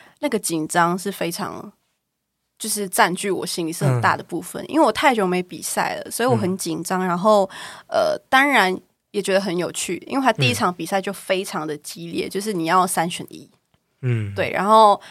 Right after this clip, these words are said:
Speaker 1: 如果你有机会进到下，下一轮的话，你才有机会脱掉你面具。
Speaker 2: 嗯。
Speaker 1: 然后我觉得说，“哇，一开始就给我，给我来这么恐怖的。
Speaker 2: <laughs>”
Speaker 1: 然后，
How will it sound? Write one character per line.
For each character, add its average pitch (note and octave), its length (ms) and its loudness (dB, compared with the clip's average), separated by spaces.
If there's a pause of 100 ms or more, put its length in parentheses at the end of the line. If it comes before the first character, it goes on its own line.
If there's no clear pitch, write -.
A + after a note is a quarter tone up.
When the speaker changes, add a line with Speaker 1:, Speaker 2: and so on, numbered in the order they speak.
(260)
Speaker 1:
如 A3+ 200 -2
果 A#3 140 6
你 G3+ 80 2
有 A#3 100 4
机 G3+ 300 -4
会 F#3 500 0
进 G#3+ 160 -6
到 G3+ 80 0
下， G3 320 2 (100)
下 G3+ 280 2
一 G#3 100 -2
轮 C#3+ 180 -6
的 - 80 -8
话， F#3 200 -8
你 E3 80 -6
才 F3+ 140 -4
有 E3+ 60 -2
机 F3 200 -8
会 F#3+ 100 -4
脱 - 160 -10
掉 E3+ 140 -6
你 D3 80 -10
面 - 280 -16
具。 - 260 -16 (160)
Speaker 2:
嗯。 A2 320 -2
Speaker 1:
然 G#3+ 100 4
后 C4 40 6
我 A#3+ 60 4
觉 G#3 80 -2
得 F3 80 0
说 F#3 240 2
，“哇， G#3 340 0
一 A#3 80 -8
开 A#3+ 220 -4
始 A3 140 -6
就 A#3+ 240 -6
给 A3 100 -8
我， G3+ 180 -8 (360)
给 A#3+ 100 -12
我 A3+ 80 -8
来 A3 160 -8
这 C4+ 140 -6
么 A#3+ 160 -2
恐 F3+ 320 -6
怖 A3 280 2
的。 F#3 80 4 (220)
Speaker 2:
<laughs>” - 240 -6
Speaker 1:
然 G3+ 160 2
后， B3 320 2